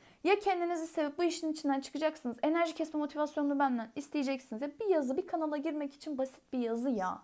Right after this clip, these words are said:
Hani anlatabiliyor muyum? Yani ya da böyle, e, kendi kendinize fark edeceksiniz bazı şeyleri. Ya da nasıl diyeyim, e, böyle debelenip duracaksınız.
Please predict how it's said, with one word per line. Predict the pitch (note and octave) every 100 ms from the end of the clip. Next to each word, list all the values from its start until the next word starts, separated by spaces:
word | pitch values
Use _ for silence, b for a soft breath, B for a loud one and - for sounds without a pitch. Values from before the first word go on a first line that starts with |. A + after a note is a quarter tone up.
| _
Hani | A#3 B3
anlatabiliyor | B3 C4+ C4+ A3+ C#4 C4
muyum? | G3+ - b b b b b -
Yani | D#4 F4 D#4 D#4 _ _ _ _ _ _ -
ya | D#4
da | D#4
böyle, | F4+ E4+ C#4+ - B B B -
e, | A#3 A3+ A3 G#3+ G3+ B3+
kendi | F4 F4
kendinize | F#4 D#4 C#4 C4
fark | C4 C#4
edeceksiniz | C#4+ C#4+ D#4 - D#4+ D#4
bazı | D#4+ D#4 D#4
şeyleri. | E4+ D#4 D#4 D#4 D#4+ B B -
Ya | D4+
da | D4 - -
nasıl | D#4 D#4 C#4 A#3
diyeyim, | A#3+ A#3+ - -
e, | B3 A#3 A3+ A3+ A#3
böyle | D#4+ D4 C4+
debelenip | C#4+ C#4 C#4+ D#4
duracaksınız. | C4+ B3+ A#3+ B3 - - F2 -